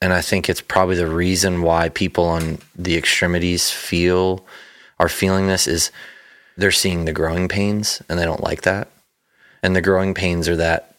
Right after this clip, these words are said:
people are beginning to sort of wake up to the reality, which is, I was sold something, something was marketed to me, especially when you really think about it within the past twenty to thirty years. Something was marketed to me,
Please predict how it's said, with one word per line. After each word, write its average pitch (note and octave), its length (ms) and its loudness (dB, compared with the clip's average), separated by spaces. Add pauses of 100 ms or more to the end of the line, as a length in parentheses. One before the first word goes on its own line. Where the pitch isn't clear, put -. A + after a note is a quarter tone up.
people F#2+ 280 0
are E2 120 2
beginning E2+ 500 -4
to - 140 -6
sort D#2+ 200 0
of D#2 60 -2
wake E2 240 0
up D#2+ 160 0 (540)
to D#2+ 580 -2 (680)
the F2 160 0
reality, F#2 640 0 (280)
which F2+ 220 -2
is, D#2+ 440 -2 (720)
I G2 100 4
was F2 160 0
sold A2 560 2 (160)
something, F#2 580 0 (380)
something A2 320 2
was G2 120 0
marketed F2 520 2
to - 160 0
me, F2+ 260 -4 (240)
especially D3+ 520 2
when G#2+ 120 2
you G2+ 140 2
really G2+ 180 4
think F2+ 200 -2
about E2+ 200 2
it - 60 -2
within E2+ 180 -6
the D2+ 60 -6
past - 280 -6
twenty D#2+ 180 -4
to D2+ 60 -6
thirty - 260 -6
years. - 220 -6
Something F#2+ 260 0
was F#2+ 100 0
marketed F2+ 460 0
to - 100 -4
me, E2+ 200 -4